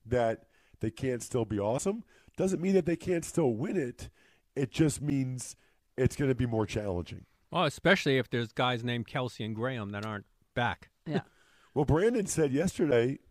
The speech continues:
Speaker 1: um, that he wants to play a couple more years, I think. So, um, I think, I think he'll probably be back. The Kelce thing is so interesting because he could so easily ride off into the sunset,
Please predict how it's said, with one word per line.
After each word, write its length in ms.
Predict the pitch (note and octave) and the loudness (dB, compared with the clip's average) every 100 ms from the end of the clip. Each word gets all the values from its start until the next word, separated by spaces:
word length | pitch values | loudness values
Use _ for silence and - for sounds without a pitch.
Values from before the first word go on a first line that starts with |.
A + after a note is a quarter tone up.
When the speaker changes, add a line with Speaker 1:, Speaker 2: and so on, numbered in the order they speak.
| - | -4
Speaker 1:
um, 540 | A#2+ A#2 A2+ G#2+ G#2+ - _ _ _ _ _ | 0 2 0 -4 -10 -16 _ _ _ _ _
that 140 | B2 A#2 | 0 0
he 100 | D3+ | 0
wants 280 | C#3+ B2+ | -2 -2
to 100 | - | -6
play 240 | - C3+ B2+ | -6 -2 -2
a 20 | |
couple 240 | - C3 | -2 -6
more 180 | B2+ B2 | -2 0
years, 440 | A2+ F3+ F3 F2+ G#2+ | 0 -2 -2 -4 -8
I 80 | |
think. 360 | G2 G2 F#2 - | -6 -6 -6 -10
So, 420 | - G#2+ G2 G2 - _ _ _ _ _ A2 | 2 4 4 2 -8 _ _ _ _ _ -2
um, 460 | G#2+ G#2 F#2 F2+ - _ _ _ _ _ _ _ _ | 0 0 -2 -6 -14 _ _ _ _ _ _ _ _
I 60 | B2+ | -6
think, 220 | - D#3 - _ | -4 -4 -6 _
I 120 | A#2+ | -4
think 160 | C#3 A2 | -4 -4
he'll 120 | E3 | -2
probably 220 | - A#2 | 2 2
be 60 | A2 | 2
back. 220 | A2+ - - - - | 0 -2 -16 -20 -10
The 60 | D3 | -8
Kelce 420 | A3+ C4+ - F#3 | 0 0 0 0
thing 200 | E3+ D3 | 2 2
is 120 | B2 | 0
so 260 | - D#3 D#3+ | 2 4 4
interesting 600 | D3 G#2 - F#2+ E2+ E2+ _ _ _ - | 0 -6 -4 -4 -4 -8 _ _ _ -14
because 340 | A#2+ D3 A#2+ | -2 -2 0
he 140 | C3+ | -4
could 200 | C#3+ D3 | -2 -6
so 240 | - G#3+ C4+ | 2 2 2
easily 380 | - G3 D#3+ D#3 | 0 0 2 0
ride 260 | A#2+ C#3 D3 | 2 2 2
off 240 | D3 - | 0 -2
into 140 | C#3 | -4
the 100 | A2+ | -2
sunset, 600 | G#2 D3+ D3+ - A2 F#2+ | -2 -2 -2 -2 -2 -2